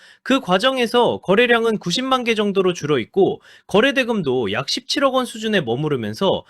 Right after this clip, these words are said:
강하게 끌어올려줄 수 있는 신규 자금이 아직 본격적으로 들어오지 않은 상황이라고 보시면 됩니다. 다만 천칠백오십오 원 부근에서는 반복적으로 아랫꼬리가 달리면서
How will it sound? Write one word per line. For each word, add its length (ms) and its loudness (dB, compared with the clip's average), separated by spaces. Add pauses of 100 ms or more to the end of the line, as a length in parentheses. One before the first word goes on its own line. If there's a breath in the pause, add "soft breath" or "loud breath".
(200 loud breath)
강하게 520 0
끌어올려줄 580 0
수 160 -6
있는 220 0
신규 340 -4
자금이 560 -2 (200 soft breath)
아직 280 -2
본격적으로 720 0
들어오지 420 -2
않은 340 -2
상황이라고 600 0
보시면 380 -6
됩니다. 460 -8 (320 soft breath)
다만 520 2
천칠백오십오 1040 0
원 200 2
부근에서는 720 -2 (240 soft breath)
반복적으로 720 0
아랫꼬리가 560 0
달리면서 720 -2